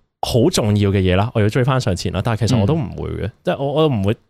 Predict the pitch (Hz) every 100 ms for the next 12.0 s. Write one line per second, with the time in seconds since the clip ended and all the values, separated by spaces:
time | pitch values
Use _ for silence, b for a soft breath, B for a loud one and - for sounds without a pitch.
0 | _ 143 107 117 120 113 110 113 170 95
1 | 110 113 82 85 90 92 92 - - -
2 | _ _ _ - - 110 104 101 104 135
3 | 147 160 175 185 _ - 113 110 120 92
4 | 101 147 135 - 101 95 90 98 101 -
5 | b b 135 120 107 131 131 127 117 92
6 | 113 98 92 90 98 - 90 82 82 98
7 | _ - 104 113 87 92 165 101 107 -
8 | b b - 147 120 131 170 151 92 87
9 | 92 - - 220 - 165 - 196 175 190
10 | 185 151 127 110 104 101 - 107 127 113
11 | 151 165 185 214 220 233 226 208 208